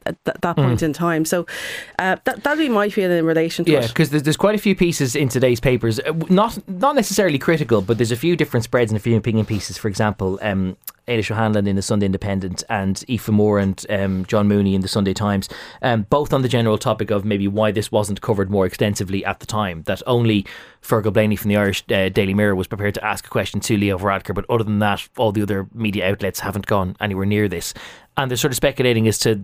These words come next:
Speaker 2: well, why that wasn't or whether there might have been some newsworthiness to it. Evidently, you aren't convinced that there was any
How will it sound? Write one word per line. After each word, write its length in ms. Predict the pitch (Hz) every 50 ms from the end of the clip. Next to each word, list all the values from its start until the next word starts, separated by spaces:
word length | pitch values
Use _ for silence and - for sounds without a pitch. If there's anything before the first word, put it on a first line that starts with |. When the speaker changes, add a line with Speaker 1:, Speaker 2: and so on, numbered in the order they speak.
| - -
Speaker 2:
well, 280 | 120 113 104 104 101 104
why 180 | 113 117 110 104
that 100 | 104 98
wasn't 340 | 107 117 120 117 110 98 107
or 60 | 101
whether 240 | 107 110 101 95 98
there 160 | 104 101 98
might 240 | 101 117 139 139 127
have 100 | 113 98
been 260 | 104 90 82 80 - - - - - _
some 340 | - - - 120 107 98 95
newsworthiness 600 | 104 107 107 107 98 104 101 98 95 92 90 -
to 160 | - 98 85
it. 60 | 87 87
Evidently, 320 | 101 104 104 101 90 98
you 100 | 110 107
aren't 200 | 98 101 95 -
convinced 360 | - 104 98 104 101 92 - -
that 120 | 107 90
there 100 | - 101
was 160 | 98 98 92 104
any 300 | 98 98 95 90 87